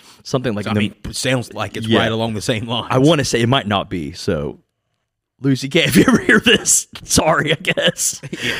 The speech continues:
Speaker 2: like, he's gonna hear it.
Speaker 1: Yeah, I know.
Speaker 2: I hope he hears it.
Speaker 1: Yeah,
Speaker 2: Hell
Speaker 1: that'd
Speaker 2: yeah.
Speaker 1: be fucking rad.
Speaker 2: Talk some shit.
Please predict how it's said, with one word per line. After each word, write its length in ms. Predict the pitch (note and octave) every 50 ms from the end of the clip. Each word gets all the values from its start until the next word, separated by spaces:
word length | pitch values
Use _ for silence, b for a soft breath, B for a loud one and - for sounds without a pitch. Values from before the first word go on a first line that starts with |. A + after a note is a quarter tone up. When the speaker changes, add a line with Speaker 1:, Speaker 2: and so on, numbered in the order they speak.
| -
Speaker 2:
like, 120 | A#2 A2+ -
he's 200 | C3+ B2+ A2+ G#2
gonna 160 | - A2 A2+
hear 100 | G#2+ A2
it. 40 | F#3
Speaker 1:
Yeah, 280 | G3 E3+ C#3+ B2+ B2+
I 80 | D3 D3+
know. 140 | D3+ D#3 C#3+
Speaker 2:
I 40 | B2+
hope 220 | B2 - E3 - B2
he 100 | A2 G2
hears 200 | G2+ A2 A2 B2+
it. 60 | C#3
Speaker 1:
Yeah, 120 | G3 F3+ D3
Speaker 2:
Hell 100 | D#3 D3+
Speaker 1:
that'd 140 | C#3+ D#3 E3+
Speaker 2:
yeah. 40 | C#3+
Speaker 1:
be 40 | -
fucking 280 | - F#3 F3 - D3 C3+
rad. 280 | C#3 C#3 D3 - - -
Speaker 2:
Talk 180 | D#3+ E3+ -
some 100 | - C3+
shit. 400 | - - D#3+ E3+ E3+ C3+ - -